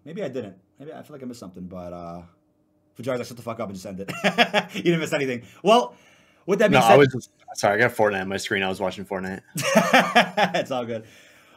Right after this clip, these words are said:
Speaker 1: With that being said, folks, I will hopefully catch you guys on the gameplay stream tonight.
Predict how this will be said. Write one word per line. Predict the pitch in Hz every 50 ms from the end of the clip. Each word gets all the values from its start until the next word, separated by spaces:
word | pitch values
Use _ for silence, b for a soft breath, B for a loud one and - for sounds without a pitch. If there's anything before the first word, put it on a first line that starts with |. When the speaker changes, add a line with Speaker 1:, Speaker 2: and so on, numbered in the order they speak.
| B B
Speaker 1:
With | - 214 247 247
that | 247 226
being | 202 220 190
said, | 170 185 190 185 185
folks, | 196 196 208 190 - - -
I | 151 160 160 165
will | 165 165 156
hopefully | 151 196 190 196 175
catch | 190 185 185
you | 180 175
guys | 185 185 170
on | 160 151
the | 135 170 165
gameplay | 170 165 165
stream | - - 165
tonight. | - - 135 165 254 359 359 -